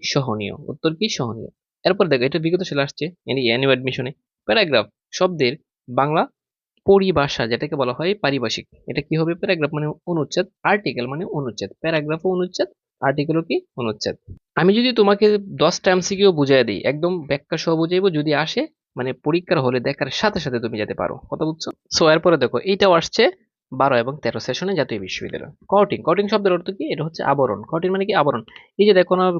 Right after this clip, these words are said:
কোট পরিয়ে রাখে, কোট মানুষকে বা কোনো কিছুকে কোট পরিয়ে রেখে আবরণ করে রাখে, কথা বুঝছো? আবরণ। এরপরে দেখো কলিক, কলিক মানে কি? কলিক মানে সহকর্মী, এটাও একটা পারিভাষিক শব্দ, কত? এটাও আসছে কিন্তু, ঠিক আছে? এটাও কিন্তু আসছে, হ্যাঁ? So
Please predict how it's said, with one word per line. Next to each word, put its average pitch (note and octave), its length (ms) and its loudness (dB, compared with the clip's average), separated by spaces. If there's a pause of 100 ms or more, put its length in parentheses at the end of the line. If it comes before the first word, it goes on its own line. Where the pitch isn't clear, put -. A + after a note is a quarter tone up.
কোট E3 260 6
পরিয়ে E3 220 4
রাখে, E3 260 -2
কোট C3+ 320 -4
মানুষকে C#3+ 380 -8 (460)
বা A2+ 140 0 (100)
কোনো C3+ 200 -6
কিছুকে C#3 300 -2
কোট B2 260 -2
পরিয়ে C#3 180 2
রেখে D#3+ 100 -2
আবরণ D3 380 4
করে G2+ 160 -6
রাখে, G#2+ 200 -12
কথা C3 180 -2
বুঝছো? F3 240 -4 (340)
আবরণ। A3 320 0
এরপরে G3 220 2
দেখো F#3 200 0
কলিক, D3+ 380 2 (200)
কলিক G3 280 2
মানে G3+ 160 2
কি? - 120 -8 (360)
কলিক G#3+ 200 4
মানে A3+ 120 0
সহকর্মী, D#3+ 500 2 (260)
এটাও D#3+ 180 0
একটা F3 180 -2
পারিভাষিক D3 420 0
শব্দ, A#2 180 -8
কত? C#3 240 -2
এটাও E3 200 4
আসছে C#3 240 0
কিন্তু, - 200 -12
ঠিক E3+ 140 -4
আছে? G3+ 140 -2 (340)
এটাও D3+ 200 4
কিন্তু D3+ 220 0
আসছে, C3 300 0
হ্যাঁ? B3+ 180 -4 (260)
So D#3 60 2